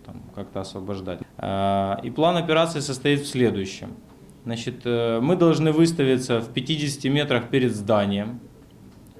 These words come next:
Сзади в пятидесяти метрах, э, за нами выстроится строй внутренних войск, вооружённых автоматами Калашникова.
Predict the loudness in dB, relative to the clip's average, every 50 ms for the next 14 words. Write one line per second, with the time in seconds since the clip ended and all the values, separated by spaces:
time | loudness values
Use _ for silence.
0 | -20 -20 -20 -14 -10 -8 -2 2 4 4 4 4 0 -4 -4 -2 -4 -2 -2 -2
1 | -2 -2 -2 -4 -2 0 0 2 2 2 2 2 2 0 0 -2 -6 -6 -2 0
2 | 0 2 2 2 0 0 -4 -2 2 4 4 6 6 6 6 4 4 4 2 0
3 | -2 -4 -8 -14 -20 -20 -20 -20 -20 -14 -6 0 0 0 0 0 0 2 2 2
4 | 2 0 -2 -2 -2 0 2 4 4 4 4 2 0 2 2 2 2 2 2 0
5 | 0 -2 0 2 2 2 0 -2 -6 -14 -20 -20 -20 -20 -20 -20 -20 -20 -14 -6
6 | -2 0 2 2 2 2 2 2 4 2 2 2 0 -2 -2 -2 0 0 0 0
7 | 0 -2 -4 -4 -4 -4 -2 -2 -2 -4 -6 -10 -14 -14 -14 -16 -16